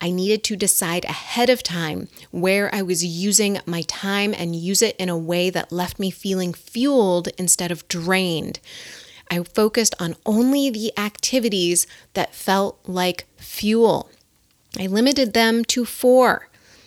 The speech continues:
I spent more time journaling my thoughts to think more thoughtfully about my clients' problems. And when I did that and dumped all the busy work, I started having five-figure months in my coaching practice.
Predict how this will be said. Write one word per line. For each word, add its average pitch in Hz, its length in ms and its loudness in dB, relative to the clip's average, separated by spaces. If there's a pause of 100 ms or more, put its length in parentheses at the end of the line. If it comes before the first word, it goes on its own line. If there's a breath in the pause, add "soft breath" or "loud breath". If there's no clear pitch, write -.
(180 soft breath)
I 190 40 -4
spent 220 320 2
more 214 200 2
time 269 300 0
journaling 254 540 2
my 247 160 2
thoughts 240 340 0
to 240 120 2
think 254 280 0
more 240 160 2
thoughtfully 247 680 0
about 185 240 0
my 196 80 0
clients' 220 420 -4
problems. 233 720 -2 (540 loud breath)
And 196 220 0
when 254 180 2
I 262 320 -2
did 339 240 0
that - 420 2 (400 loud breath)
and 208 140 4
dumped 220 240 0 (100)
all 233 160 0
the 320 80 0
busy 403 300 4
work, - 420 0 (460 soft breath)
I 185 40 -2
started 202 460 2
having 190 360 -4
five-figure 175 800 -4
months 156 400 0
in 170 160 -6
my 160 120 -4
coaching 151 440 -8
practice. - 680 -8